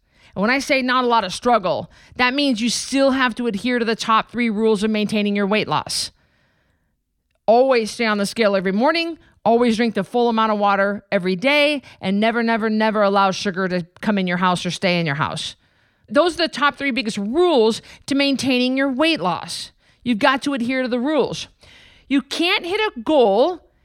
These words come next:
if you don't know what it is. So before you go, we go into the rules, I wanna help you get a really clear number on what you wanna hit during the weight loss phase of this lifestyle.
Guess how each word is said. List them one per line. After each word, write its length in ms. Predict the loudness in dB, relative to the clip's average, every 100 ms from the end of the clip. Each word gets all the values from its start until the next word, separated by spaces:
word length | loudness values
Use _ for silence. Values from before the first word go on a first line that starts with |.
| _
if 120 | -4
you 140 | 0 -2
don't 380 | 2 0 0
know 100 | -2
what 180 | 0 0
it 100 | 2
is. 300 | 0 0 -2
So 280 | -8 -4 -2
before 380 | -2 -2 -2 0
you 180 | 0 0
go, 200 | 0 0
we 200 | 0 -2
go 160 | 0
into 220 | 0 -2 -4
the 100 | -2
rules, 560 | 0 0 0 -2 -10 _ _ _ _ _ _ _ _ _ _ -2
I 40 |
wanna 220 | 0 0
help 260 | 2 -2 -2
you 180 | -4 0
get 160 | 0
a 80 | 0
really 400 | 0 -2 -2 -2
clear 320 | -6 -4 -2
number 400 | 0 0 2 2
on 200 | 2 2
what 180 | 0 -2
you 80 | -2
wanna 220 | -2 -2
hit 280 | 0 -2 -2
during 220 | -2 0
the 80 | -2
weight 180 | -2 0
loss 240 | 0 0
phase 280 | -2 -2 0
of 40 |
this 220 | -2 -4 0
lifestyle. 500 | -2 0 -4 -6